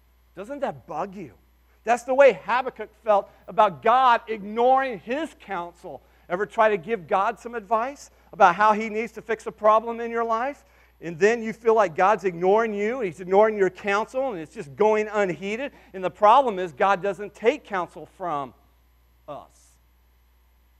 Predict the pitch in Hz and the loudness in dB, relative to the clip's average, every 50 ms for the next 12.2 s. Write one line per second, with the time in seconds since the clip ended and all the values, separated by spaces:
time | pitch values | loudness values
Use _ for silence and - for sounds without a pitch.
0 | _ _ _ _ _ _ _ _ _ _ 123 165 214 247 220 160 127 _ - 143 | _ _ _ _ _ _ _ _ _ _ -16 -14 -12 -12 -12 -12 -16 _ -20 -20
1 | 143 _ - 165 147 143 143 _ 160 147 - _ - 143 120 110 104 95 98 _ | -20 _ -20 -20 -20 -20 -20 _ -20 -20 -20 _ -20 -20 -20 -20 -20 _ _ _
2 | _ _ _ _ _ _ _ _ - 220 247 - - _ _ _ _ _ _ _ | _ _ _ _ _ _ _ _ -20 -20 -20 -20 -20 _ _ _ _ _ _ _
3 | _ _ _ _ _ _ _ _ _ _ _ _ _ _ _ _ _ _ _ _ | _ _ _ _ _ _ _ _ _ _ _ _ _ _ _ _ _ _ _ _
4 | 110 127 127 131 131 - _ _ _ _ _ _ _ - 160 165 185 175 160 - | -12 -8 -8 -8 -8 -10 _ _ _ _ _ _ _ 0 4 4 4 4 2 -4
5 | - 143 127 - - - 151 135 _ - 190 196 196 175 131 123 127 156 147 143 | -10 -10 -10 -10 -14 -18 -18 -18 _ -6 -4 -4 -4 -4 -6 -6 -4 -4 -4 -4
6 | 143 - - - 160 143 127 - 139 151 180 196 160 135 143 156 175 156 - - | -8 -16 -10 -6 -4 -4 -4 -6 -6 -4 -4 -4 -4 -4 -4 -6 -8 -8 -10 -16
7 | _ 131 - - 165 180 196 190 _ - 123 107 110 - _ _ _ _ _ _ | _ -20 -12 -8 -6 -6 -6 -6 _ -14 -14 -14 -14 -16 _ _ _ _ _ _
8 | _ _ _ _ _ _ _ _ _ _ _ _ _ _ _ _ _ - 135 135 | _ _ _ _ _ _ _ _ _ _ _ _ _ _ _ _ _ -20 -20 -12
9 | - 185 175 160 - 170 160 156 147 135 - - 180 202 190 165 156 160 151 - | -6 -4 -4 -4 -4 -6 -6 -6 -6 -10 -8 -2 0 2 2 2 0 -2 -4 -2
10 | - 202 202 - 190 160 - - 165 156 151 - 165 147 139 170 160 156 160 165 | -2 -2 -2 -2 -4 -12 -12 -12 -14 -14 -14 -16 -16 -16 -10 -4 0 0 0 0
11 | 160 - 170 170 175 160 135 110 - 196 185 196 220 220 214 196 170 139 175 170 | -2 -6 -10 -10 -10 -12 -14 -8 -6 -4 -2 0 0 0 -2 -4 -6 -8 -10 -14
12 | 156 147 - | -14 -14 -18